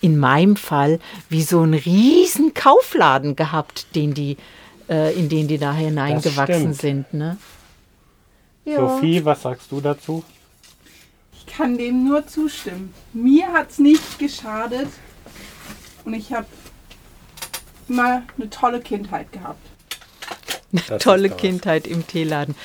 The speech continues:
Speaker 1: Ja, Sophie ist heute Morgen dazugekommen, weil sie, was musst du denn machen, Sophie? Tees, für wen packst du die denn?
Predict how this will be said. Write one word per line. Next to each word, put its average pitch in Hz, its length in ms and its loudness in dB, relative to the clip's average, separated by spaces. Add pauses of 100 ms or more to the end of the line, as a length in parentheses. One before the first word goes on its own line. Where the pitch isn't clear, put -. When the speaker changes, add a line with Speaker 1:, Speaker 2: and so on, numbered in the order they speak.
(180)
Speaker 1:
Ja, 180 180 6
Sophie 202 300 0
ist 202 160 -4
heute 190 220 0
Morgen 185 360 2
dazugekommen, 226 800 0
weil 185 220 0
sie, 226 160 -10 (280)
was 214 200 -2
musst 240 260 -2
du 262 60 4
denn 240 200 -2
machen, 208 300 -4
Sophie? 214 440 -8 (2000)
Tees, 262 320 0
für 240 200 -6
wen 220 160 -2
packst - 340 -10
du 427 60 -6
die 233 140 -8
denn? 185 240 -8